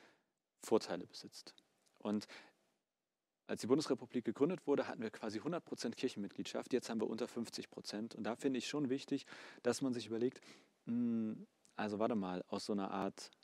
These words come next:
Staats-, also keine Staatsreligion, aber eine Religion, die fast jeder im Staat hatte, wird langsam eine Minderheit. Dann, finde ich, müssen wir auch überlegen, ob gewisse Privilegien immer noch nötig oder eben auch vertretbar sind.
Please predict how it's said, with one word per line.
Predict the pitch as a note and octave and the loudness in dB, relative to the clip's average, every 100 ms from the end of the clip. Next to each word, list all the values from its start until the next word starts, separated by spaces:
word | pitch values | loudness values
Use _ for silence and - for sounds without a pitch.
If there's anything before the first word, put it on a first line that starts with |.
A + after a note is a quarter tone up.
| - | -8
Staats-, | - E2 F#2+ C3+ - - | -2 0 2 0 -2 -6
also | - - | -6 -8
keine | F#2 | -8
Staatsreligion, | F2+ - G2+ - F#2 A#2+ C#3+ | -6 -2 -2 0 0 6 8
aber | G#2+ | 6
eine | F#2 G2 | 2 0
Religion, | F#2+ F#2 A#2 A2 | -2 2 2 2
die | |
fast | - B2 - | -2 -4 0
jeder | A#2 G#2 | 0 0
im | G#2 | -2
Staat | - G3+ G3 - | -2 -2 -2 -4
hatte, | - A2+ C#3+ - - - _ | 0 0 0 -6 -16 -18 _
wird | - G#2+ G#2 | -6 0 2
langsam | G#2 A2 G2 | 2 0 0
eine | G2+ | 2
Minderheit. | A2+ - A2 F#2 G#2 - - - - - | 0 0 -2 0 -2 -2 -12 -20 -12 2
Dann, | A2 D3 | 4 4
finde | - B2 | 2 2
ich, | A2+ | 2
müssen | B2 B2 A#2 | 0 0 0
wir | |
auch | A2+ | 0
überlegen, | G#2+ G#2 A#2+ C3+ | 0 6 6 6
ob | - | -2
gewisse | G#2+ G#2+ - | -2 -2 -6
Privilegien | - G#2 G2+ G#2+ B2 A2+ G#2+ - | -4 -2 2 2 2 -2 -6 -2
immer | A#2 | 0
noch | A2 G#2+ G#2+ - _ - _ - | 0 -2 -6 -12 _ -20 _ -4
nötig | G#2 G#2+ A#2 D#3 - | 2 4 4 2 -2
oder | - A2+ | 0 2
eben | A2+ A#2 | 2 2
auch | - | 0
vertretbar | - - D#3+ - D#3 | 0 4 4 4 -6
sind. | - - | -6 -12